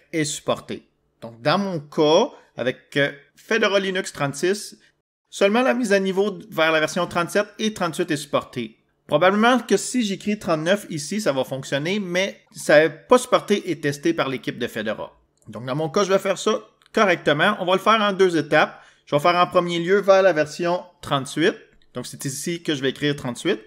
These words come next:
Et une fois que la mise à niveau va être terminée, je vais faire la mise à niveau vers la version trente-neuf. Donc, je vais faire Enter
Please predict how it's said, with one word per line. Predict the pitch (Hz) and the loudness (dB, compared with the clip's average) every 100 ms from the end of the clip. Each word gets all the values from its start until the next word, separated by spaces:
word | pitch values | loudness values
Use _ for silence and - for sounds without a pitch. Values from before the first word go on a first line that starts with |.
| _ _ - | _ _ -6
Et | 165 | -6
une | 165 | 0
fois | 247 | 0
que | 240 | 0
la | |
mise | 240 226 | -2 0
à | 214 | 0
niveau | 202 220 | 2 4
va | 196 | 4
être | 175 | 4
terminée, | 175 147 143 151 196 - _ | 0 -2 -2 -2 -4 -8 _
je | 135 160 | -14 -2
vais | 247 | 0
faire | - 180 | 2 4
la | 151 | 4
mise | 147 147 139 | 2 0 -2
à | |
niveau | 127 127 147 156 120 | -2 -2 -2 -2 -10
vers | 113 151 147 | 2 4 6
la | 123 | 4
version | 117 - 110 | 0 -6 -10
trente-neuf. | 107 98 82 67 - _ _ - | -8 -10 -10 -18 -20 _ _ -4
Donc, | 156 | -4
je | 143 | -2
vais | 156 | 0
faire | 165 160 | 2 0
Enter | 160 156 170 | -2 0 2